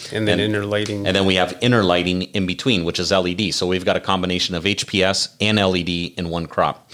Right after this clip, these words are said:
Speaker 2: We're still trialing it. We're still seeing if there's benefits of it. We don't know if the, I mean, it takes, it takes quite some time before a grower finally figures out his craft of growing.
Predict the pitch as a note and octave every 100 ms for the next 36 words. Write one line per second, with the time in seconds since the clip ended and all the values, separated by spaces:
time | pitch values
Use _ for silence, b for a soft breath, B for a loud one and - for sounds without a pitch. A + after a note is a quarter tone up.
0 | B B B - F#2 - G2+ - F#2+ G2
1 | G2 F#2+ G2 - E2+ - F#2 - F#2 F2+
2 | F2 D#2 F#2 F2+ - F2 F#2 F2 F#2 -
3 | B B B F2 F2 F2 F2+ F2 - E2+
4 | D#2+ D#2 b - F#2 F#2 F2 B B B
5 | - G2 B2 A2+ - - - - A#2+ -
6 | - A2+ - G#2 F#2+ G2 F#2 E2+ - E2+
7 | E2 E2 - E2+ E2+ F2 E2+ E2 - _
8 | _ - F2+ F2 F2 E2 - _ - G#2
9 | F2+ F2+ F#2 F2 - E2+ - F#2+ E2 -
10 | F2 D2+ F2 F2 D#2+